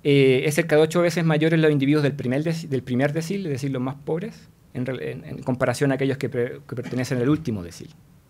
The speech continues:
¿Sí? O sea, nuevamente la sintomatología depresiva se distribuye desigualmente. Ahora fíjense que hay un fenómeno interesante, y es que el,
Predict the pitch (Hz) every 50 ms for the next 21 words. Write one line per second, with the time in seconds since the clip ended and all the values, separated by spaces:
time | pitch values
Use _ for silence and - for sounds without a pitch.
0 | _ _ _ _ _ _ _ _ _ _ _ _ _ - - - 143 151 - -
1 | - - - - - - - _ _ _ _ _ _ - - - _ _ _ -
2 | - 147 147 156 156 156 165 165 165 180 165 160 151 156 147 151 147 143 147 139
3 | 131 151 151 143 139 143 151 156 156 151 147 139 - 131 120 117 120 123 135 151
4 | - - - - - - - - - - - - - - - - - - - 120
5 | 139 147 - - - - - - - - _ - _ _ - _ _ _ _ _
6 | _ _ _ _ - - 143 147 151 - 160 147 160 151 151 160 151 147 143 143
7 | 147 147 143 143 143 143 143 147 147 143 143 139 143 196 180 156 - 123 127 123
8 | - - 120 120 - 143 127 123 123 -